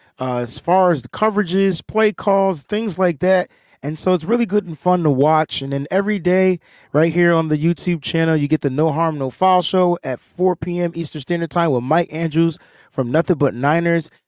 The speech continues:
Uh, and, and then the Wayne Breezy show is Monday, Wednesdays, and Fridays at one P M. John will be with us this Friday. We'll be simulcasting, uh, all week long, so he'll be back,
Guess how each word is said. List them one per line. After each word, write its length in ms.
Uh, 340
and, 300
and 160
then 140
the 80
Wayne 260
Breezy 260
show 320
is 160
Monday, 340
Wednesdays, 520
and 120
Fridays 640
at 220
one 240
P 280
M. 140
John 300
will 80
be 160
with 180
us 160
this 220
Friday. 480
We'll 160
be 100
simulcasting, 880
uh, 260
all 300
week 240
long, 280
so 200
he'll 160
be 120
back, 360